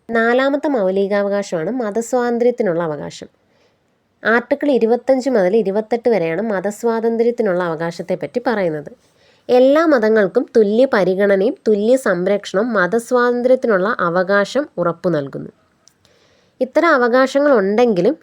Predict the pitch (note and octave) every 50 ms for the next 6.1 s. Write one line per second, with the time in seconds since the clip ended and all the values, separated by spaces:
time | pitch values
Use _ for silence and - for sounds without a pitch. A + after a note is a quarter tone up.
0 | _ - - A3 - _ _ _ _ _ _ - B3 C4+ D4+ C#4+ B3 A3 G#3+ G3
1 | A#3 A#3 A#3 A#3 - A3+ G3 F#3 A#3 C4 - - A3 G#3 G#3 B3 - _ - B3+
2 | B3+ A#3+ C4+ D#4 E4 - - F#3 F#3 F#3 F#3+ G3+ G#3+ A3+ A3+ A3 G3 A3 C#4 C4+
3 | A3+ F#3+ F#3+ F3 F3 F#3 G3 F#3 G3+ G3+ F3 E3+ - - - - - F#3+ G3 G3+
4 | G#3 G#3+ G#3+ A3 G#3+ G#3+ A3 C#4 C4 A3 F#3 F3+ F#3 F#3+ F#3+ G3 G3+ G3 F#3+ F#3
5 | E3+ E3+ E3+ F3 D4 C#4+ B3 G3 D#3+ F3+ F3+ F3+ F3 D#3+ D3+ D3 C#3+ C#3 - _
6 | - -